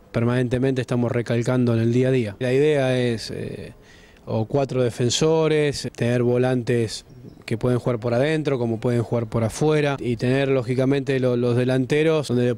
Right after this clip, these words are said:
lo, lo, lo podamos abastecer de fútbol, donde lo podamos abastecer de buenos pases y, y que tengan opciones de gol. Pero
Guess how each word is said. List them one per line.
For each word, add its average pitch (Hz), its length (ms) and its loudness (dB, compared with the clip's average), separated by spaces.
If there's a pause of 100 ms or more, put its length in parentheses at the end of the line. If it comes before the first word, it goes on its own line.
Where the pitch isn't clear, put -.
lo, 123 200 2
lo, 120 160 2
lo 120 140 0
podamos 135 420 0
abastecer 127 680 0
de 127 120 2
fútbol, 165 680 2
donde 123 200 0
lo 117 100 0
podamos 127 440 0 (520)
abastecer 123 720 0
de 127 80 2
buenos 127 320 2
pases 156 720 0
y, 120 340 2 (380)
y 120 140 0
que 123 100 2
tengan 135 320 0
opciones 131 440 0
de 127 120 2
gol. 160 260 2
Pero 131 260 -2